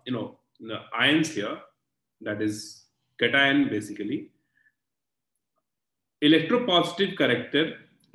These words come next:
dominates over the size of the ion,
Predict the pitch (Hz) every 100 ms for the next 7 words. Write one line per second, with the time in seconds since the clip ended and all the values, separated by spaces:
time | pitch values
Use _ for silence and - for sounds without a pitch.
0 | 120 135 143 151 170 214 226 - 139 117
1 | 120 175 175 160 120 110 120 120 104 107
2 | 101 104 107 151